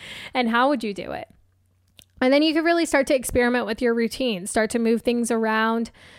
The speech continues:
start to really figure out, you know, this is a good time for that, this is a good time for that. Like I've mentioned in other, I might have mentioned this in other places, right?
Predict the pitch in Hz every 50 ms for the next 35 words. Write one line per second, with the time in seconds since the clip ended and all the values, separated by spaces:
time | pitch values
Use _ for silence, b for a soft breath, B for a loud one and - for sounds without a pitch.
0 | B B - - 254 233 - 254 240 233 233 240 233 - 233 226 226 226 226 220
1 | 220 220 220 - 233 226 220 220 208 208 214 220 220 208 220 214 - 233 226 226
2 | 226 220 214 - 233 226 226 - - 233 240 254 254 254 262 262 254 254 214 220
3 | 226 226 220 214 - - 220 226 - 208 214 220 240 233 240 240 240 240 - -
4 | B B B B B B _ _ _ _ _ _ _ _ _ _ _ _ _ _
5 | _ _ _ _ - 262 262 254 240 254 254 247 240 247 254 254 240 311 311 302
6 | 302 302 277 214 226 226 233 - 240 247 247 254 254 262 254 254 254 233 262 247
7 | 240 233 - 254 240 226 202 226 226 226 226 - 262 247 247 - 277 269 269 254
8 | 269 269 269 269 277 285 277 254 -